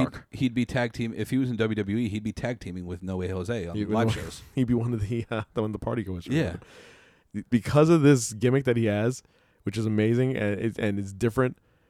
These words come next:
Speaker 1: he is the most over, the most over person in
Speaker 2: Yeah.
Speaker 1: all. Uh, uh,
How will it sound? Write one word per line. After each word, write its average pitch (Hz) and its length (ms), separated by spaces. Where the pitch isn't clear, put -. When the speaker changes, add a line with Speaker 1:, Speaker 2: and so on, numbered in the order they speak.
Speaker 1:
he 117 220
is 110 260
the 123 300
most 120 260
over, 110 280
the 120 420
most 113 260
over 107 240
person 90 440
in - 120
Speaker 2:
Yeah. 92 80
Speaker 1:
all. 107 340
Uh, 117 220
uh, 139 280